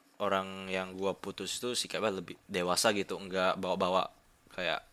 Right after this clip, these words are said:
masalah dulu pas kita masih barengan gitu. Kan kadang,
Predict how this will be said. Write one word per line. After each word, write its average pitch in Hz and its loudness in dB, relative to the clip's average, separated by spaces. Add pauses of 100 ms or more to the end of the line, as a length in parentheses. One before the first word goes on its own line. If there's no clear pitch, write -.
(180)
masalah 90 -2
dulu 104 -2
pas 95 -4
kita - -6
masih 95 -8
barengan 95 0
gitu. 90 -6 (840)
Kan 113 -4
kadang, 107 0